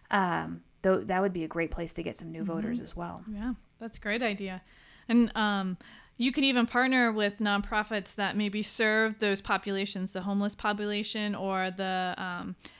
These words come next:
Speaker 2: the reentry population. Like, you could partner with another organization that are serving those folks, and then you
Speaker 1: Yeah.
Speaker 2: can help them do the registration.
Speaker 1: Yep, 'cause the league members, we're the experts, and so oftentimes they're seeking out our help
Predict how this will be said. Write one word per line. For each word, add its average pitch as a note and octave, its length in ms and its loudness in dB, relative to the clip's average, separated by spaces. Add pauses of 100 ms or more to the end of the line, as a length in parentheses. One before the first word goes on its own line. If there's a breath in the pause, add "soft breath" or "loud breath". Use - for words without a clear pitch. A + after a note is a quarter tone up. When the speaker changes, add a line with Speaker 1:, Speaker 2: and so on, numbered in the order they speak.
(140 loud breath)
Speaker 2:
the G3+ 220 2
reentry G3+ 500 2
population. A#3 800 2
Like, A3 260 -2
you G#3+ 120 0
could G3+ 260 -2 (160)
partner A#3 360 2
with A3 200 2
another G#3 360 2
organization G#3 640 0
that F3+ 140 0
are F3+ 80 -2
serving G3+ 580 -2
those F#3 240 -4
folks, - 540 -4
and G3 180 2
then F#3 200 -2
you F#3+ 100 -4
Speaker 1:
Yeah. G3 80 -10
Speaker 2:
can F3+ 240 -6 (300 soft breath)
help A3 280 0
them G#3+ 380 2 (580)
do G3+ 180 0
the F3+ 140 -4
registration. - 800 -8 (640)
Speaker 1:
Yep, G#3+ 280 -8
'cause G#3 120 -2
the G3 80 0
league A#3 180 2
members, G3 400 2
we're A3 140 2
the A3 120 0
experts, E3+ 720 -2
and F3 220 -8
so F3+ 160 -4
oftentimes F3+ 520 -4
they're F3+ 280 -2
seeking F#3 420 -4
out F3 420 0
our F#3 220 6
help F#3 400 4